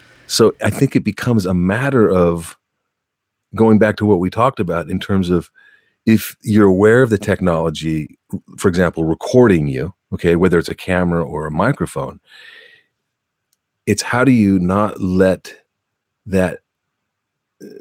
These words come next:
the, the process of you going through the electronics inhibit your creativity?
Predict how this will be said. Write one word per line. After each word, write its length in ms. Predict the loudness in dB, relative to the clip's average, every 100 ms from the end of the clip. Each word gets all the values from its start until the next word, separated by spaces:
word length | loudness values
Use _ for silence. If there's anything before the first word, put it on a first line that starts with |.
| -20
the, 340 | -20 -8 -8 -6
the 120 | -10
process 600 | -4 0 0 0 -2 -2
of 100 | -4
you 100 | -2
going 300 | 2 2 2
through 240 | 0 -2
the 120 | -2 -2
electronics 1000 | -4 -8 -4 0 0 -2 -8 -14 -16 -20 _ _ _ _ _ _ -4
inhibit 800 | -4 0 0 2 -2 -4 -20 _
your 160 | -10 -4
creativity? 760 | -4 -2 0 -2 -2 -8 -18